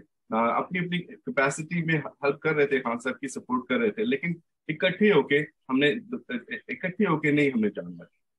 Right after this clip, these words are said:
लेकिन खान साहब के जाते ही हमें realize हुआ कि we have to get together, अ, और ये social media की एक ताकत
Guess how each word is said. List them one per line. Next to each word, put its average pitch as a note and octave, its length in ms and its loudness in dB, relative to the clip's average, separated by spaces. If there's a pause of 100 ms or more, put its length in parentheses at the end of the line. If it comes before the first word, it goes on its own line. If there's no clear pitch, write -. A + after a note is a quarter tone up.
(140)
लेकिन E3 300 0
खान D3 200 0
साहब D#3 180 -2
के D#3+ 160 -4
जाते B2 420 -2
ही D3+ 240 0
हमें C#3+ 260 2
realize C3+ 440 4
हुआ A#2 140 0
कि A#2+ 280 -4
we A2+ 100 -4
have A#2 100 -8
to A#2+ 200 -6
get A2 180 -8
together, G2+ 300 -2 (480)
अ, A2+ 40 0
और A2+ 340 4
ये C3+ 140 4
social C3+ 360 -2
media C3+ 280 0
की C3 280 -4
एक A#2+ 60 -6
ताकत A#2 500 -2